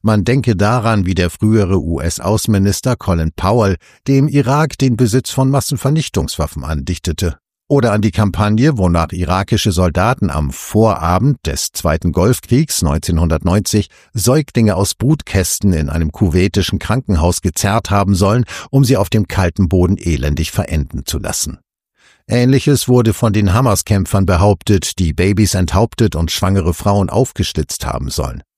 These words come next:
Beweise dazu liegen bis heute nicht vor, so wenig wie solche zu angeblich massenhaft verübten Vergewaltigungen, was im Januar eine israelische Staatsanwältin klarstellte.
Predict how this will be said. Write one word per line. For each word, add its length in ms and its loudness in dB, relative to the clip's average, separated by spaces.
Beweise 500 2
dazu 400 0
liegen 240 2
bis 160 -2
heute 240 0
nicht 320 0
vor, 280 0
so 320 2
wenig 400 2
wie 80 2
solche 400 0
zu 140 -6
angeblich 560 -2
massenhaft 580 -2
verübten 460 -4
Vergewaltigungen, 880 0
was 220 -2
im 100 0
Januar 440 2
eine 160 2
israelische 580 -2
Staatsanwältin 880 -2
klarstellte. 760 -4